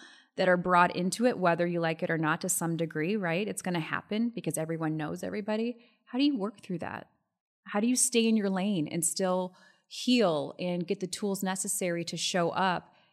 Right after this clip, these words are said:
and still be in that leadership position when you're so all entwined, I guess is the best word I could use?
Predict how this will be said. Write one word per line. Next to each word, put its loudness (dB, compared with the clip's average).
and -2
still 0
be -2
in 2
that 0
leadership -4
position -2
when 0
you're -2
so -4
all 0
entwined, -6
I -6
guess -4
is -4
the -6
best -4
word -4
I -4
could -14
use? -8